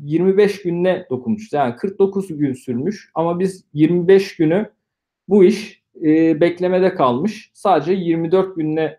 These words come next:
dokunmuşuz. E, West Wait dediğimiz durumlar da bir önceki, e, grafiğim-, grafiğimizde olduğu gibi aslında, e, analyst to dev, yani şu kısım, e,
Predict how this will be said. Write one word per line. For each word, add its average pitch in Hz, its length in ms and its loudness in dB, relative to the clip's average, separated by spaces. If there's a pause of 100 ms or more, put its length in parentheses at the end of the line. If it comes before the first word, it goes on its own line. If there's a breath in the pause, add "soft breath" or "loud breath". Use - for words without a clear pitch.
(120)
dokunmuşuz. 110 720 -6 (800)
E, 156 440 6
West 196 260 2
Wait 196 360 0
dediğimiz 214 460 2
durumlar 202 460 4
da 208 180 -2
bir 190 120 2
önceki, 175 640 0 (140)
e, 147 60 -2 (1400)
grafiğim-, 165 680 0 (120)
grafiğimizde 165 720 -2
olduğu 175 420 2
gibi 156 400 0
aslında, 185 800 0 (540)
e, 151 440 4 (160)
analyst 190 520 -2
to 156 160 -8
dev, 147 160 4 (340)
yani 139 280 -2
şu 208 220 -6
kısım, 147 480 -6 (1080)
e, 147 140 -4